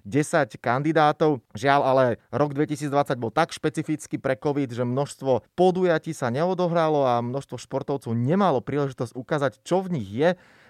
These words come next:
No a tak, eh, petica finalistov je Erik Černák, zástupca ľadového hokeja a víťaz Stanleyho pohára, Peter Sagan, náš famózny cyklista, Matej Tóth, nemenej slávny a úspešný atlét,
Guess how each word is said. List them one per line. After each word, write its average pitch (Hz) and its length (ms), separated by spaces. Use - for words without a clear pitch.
No 131 80
a 127 80
tak, 127 320
eh, 117 320
petica 143 320
finalistov 127 640
je 107 160
Erik 143 240
Černák, 180 560
zástupca 117 560
ľadového 139 480
hokeja 123 400
a 127 80
víťaz 123 400
Stanleyho 113 400
pohára, 185 480
Peter 190 400
Sagan, 143 400
náš 104 160
famózny 113 400
cyklista, 165 640
Matej 151 400
Tóth, 120 320
nemenej 127 320
slávny 131 560
a 120 80
úspešný 123 400
atlét, 175 480